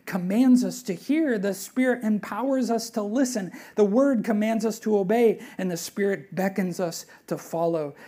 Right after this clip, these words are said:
The Spirit makes God's Word personal to us, end quote. See, that dynamic is the difference maker that the Holy Spirit is. Making this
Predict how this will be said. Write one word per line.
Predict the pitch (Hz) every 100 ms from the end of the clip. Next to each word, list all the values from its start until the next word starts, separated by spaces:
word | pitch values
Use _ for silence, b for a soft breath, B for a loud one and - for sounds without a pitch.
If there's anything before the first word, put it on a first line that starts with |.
| B
The | 170
Spirit | - - 190 196 185 175
makes | 160 170 180 -
God's | - 160 165 160 -
Word | 156 156 156 -
personal | - 214 208 - 180 175 139 139 143 b b b b
to | - 143 135 _
us, | - 135 - - - - - _ _ -
end | 147 139
quote. | - 139 123 _ _ _ _ b b
See, | - 170 151 156
that | 196 226 147 151 - _ _
dynamic | 165 165 165 151 135 - b -
is | 165
the | 175
difference | 143 - 233 208 156 -
maker | 135 127 139 127 b _
that | 147
the | 143
Holy | - 156 139
Spirit | - 147 127 117 _
is. | - _ _ _ _ _ _ _ _ _ _ _ b b
Making | 185 208 254 240 208 202
this | 190